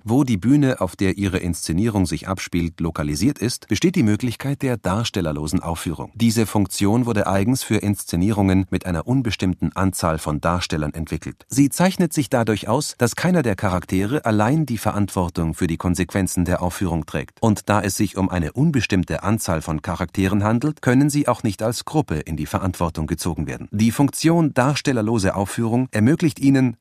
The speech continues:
Charaktere, die nie als Person erscheinen, als Rollen anzuwenden. Sind Sie sicher, dass Sie die Szene abschließen wollen,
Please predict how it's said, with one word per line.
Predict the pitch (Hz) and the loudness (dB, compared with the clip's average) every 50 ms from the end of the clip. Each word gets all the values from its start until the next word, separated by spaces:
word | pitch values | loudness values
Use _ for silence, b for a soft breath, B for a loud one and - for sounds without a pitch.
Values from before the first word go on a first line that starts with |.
| _ | _
Charaktere, | - - 101 92 87 80 - - - 110 113 110 95 104 101 | -6 -4 -2 -2 -2 -4 -2 0 0 2 2 2 2 2 0
die | 90 - - 87 | 0 0 -2 0
nie | 85 92 113 127 - | 2 2 2 2 2
als | 95 92 - - | 0 -2 -2 -4
Person | - 76 73 69 90 90 - | -6 -6 -4 0 2 2 2
erscheinen, | - 98 92 - - 95 92 95 95 95 92 - | 2 0 0 2 2 2 4 4 4 2 2 2
als | 101 107 107 - 104 | 0 0 0 -2 0
Rollen | 95 101 95 82 76 73 - | 2 2 2 2 0 -4 -4
anzuwenden. | - 85 78 - - 85 80 76 71 - 69 65 - | -4 -4 -4 -2 -2 -2 -2 -2 -4 -4 -8 -8 -8
Sind | - 87 92 110 117 110 | -6 0 0 2 2 2
Sie | - 165 151 | 0 0 0
sicher, | 107 107 98 - - 131 147 160 - - | 2 0 -2 0 0 0 0 0 -2 -2
dass | 196 - 107 - | -2 -2 -2 -2
Sie | 120 101 | -2 -2
die | 104 104 | -2 -2
Szene | 98 - - - 101 92 87 85 - | -2 -4 -2 -2 0 0 0 0 -2
abschließen | 82 85 - - - 92 - - 104 90 | -4 -6 -4 -2 -2 -2 0 2 2 2
wollen, | 98 101 110 120 131 135 131 | 2 2 2 2 0 0 -2